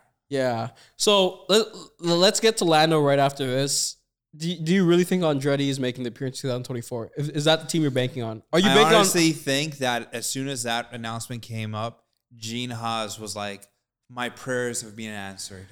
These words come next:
Speaker 2: I
Speaker 1: Okay.
Speaker 2: can finally get out of this."
Speaker 1: So, <laughs> wow. V-Dub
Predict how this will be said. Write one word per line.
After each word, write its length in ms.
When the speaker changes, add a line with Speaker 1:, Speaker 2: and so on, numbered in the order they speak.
Speaker 2:
I 80
Speaker 1:
Okay. 220
Speaker 2:
can 80
finally 320
get 160
out 180
of 140
this." 400
Speaker 1:
So, 240
<laughs> 340
wow. 420
V-Dub 680